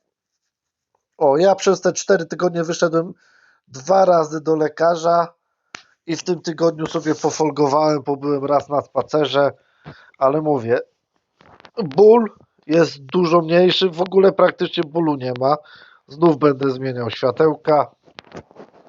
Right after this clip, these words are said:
więc... Jest to fajna zabawka. Za te pieniądze nie ma co narzekać, więc jest ekstra, no. To do zobaczenia, panie i panowie.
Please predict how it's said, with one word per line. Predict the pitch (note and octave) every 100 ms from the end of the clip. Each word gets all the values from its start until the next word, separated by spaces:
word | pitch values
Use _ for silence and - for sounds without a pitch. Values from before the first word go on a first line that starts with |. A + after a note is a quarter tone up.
| _ _ _ _ _ _ _ - - _ _ -
więc... | A2+ A2 G2+ - - _ _ _ _ _ _ _ _ _ _ _ G3
Jest | A#3 G#3+ C3+
to | E3 D3+ E3
fajna | - C3+ C3 C#3
zabawka. | C#3 B2 C3+ C#3 - C3+ A2+ _ - - -
Za | C3+ D#3
te | E3+
pieniądze | - D#3 C#3 D3+ C#3 C3+
nie | C#3
ma | B2+
co | A#2 C3
narzekać, | A2+ G#2+ A#2+ C3+ C3+ B2 G#2+
więc | G#2 A#2 -
jest | A#2+ - -
ekstra, | A#2+ - - G2 F#2
no. | F#2+ _ _ _ _ _ _ _ _ _ _ _ _ _ _ _ _ _ _ _ _ _ _ _ -
To | G3 G3
do | - E3+ D#3
zobaczenia, | B2+ D3+ D3+ E3 D#3+ F#3+ G3 F#3 C3+ A#2 - _ -
panie | C#3 C3 B2+
i | B2+
panowie. | A#2+ C3 B2 B2+ A2+ G#2+ G2+